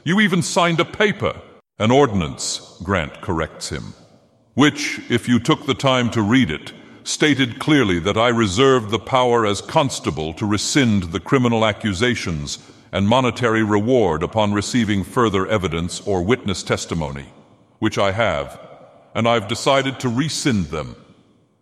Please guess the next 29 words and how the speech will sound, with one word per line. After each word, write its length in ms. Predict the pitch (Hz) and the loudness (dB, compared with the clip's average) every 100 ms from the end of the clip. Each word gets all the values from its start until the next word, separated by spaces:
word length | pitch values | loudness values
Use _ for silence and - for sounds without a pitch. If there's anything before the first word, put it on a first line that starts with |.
| _ | _
His 200 | 127 113 | -6 -6
tone 420 | - 143 143 131 | -2 2 2 2
hardens. 800 | 104 120 110 82 76 71 - - - - _ _ _ - | 2 4 4 0 -8 -10 -14 -16 -20 -20 _ _ _ -4
"Now, 440 | 120 123 80 67 - - - | 0 2 0 -4 -10 -20 -6
you 160 | 117 123 | -2 0
have 280 | 113 175 151 | 2 0 2
your 160 | 147 | 0
orders. 600 | 139 127 98 76 65 - - - _ _ - | 2 2 0 -2 -8 -12 -14 -20 _ _ -2
I 100 | 123 | 0
want 340 | 120 135 - | 2 0 0
you 100 | 131 - | -4 0
out 220 | 160 175 | 0 2
of 140 | 147 120 | -2 -2
my 160 | 120 | 0
sight 480 | 117 - 135 127 - - | -2 0 0 0 -4 -4
and 160 | 113 98 | -4 -2
patrolling 640 | 123 - 151 147 131 123 | -6 -2 2 4 2 2
the 80 | 113 | 0
border. 500 | 90 117 98 80 62 - - _ _ | 0 0 0 -4 -8 -14 -20 _ _
Just 240 | - 156 - | -2 -2 0
because 360 | 143 147 123 | -2 0 0
you're 200 | 104 120 | 0 0
injured 460 | 151 143 98 87 73 - - - | 2 0 2 -2 -4 -14 -20 -4
doesn't 340 | - 147 147 123 | 0 2 0 -2
mean 240 | 135 135 | 0 2
you're 160 | 127 117 | 2 0
free 460 | - - 160 117 | -2 -2 0 0
from 300 | 87 117 107 | -4 -4 -2
duty." 540 | 85 127 123 - 69 | -2 -4 -4 -6 -10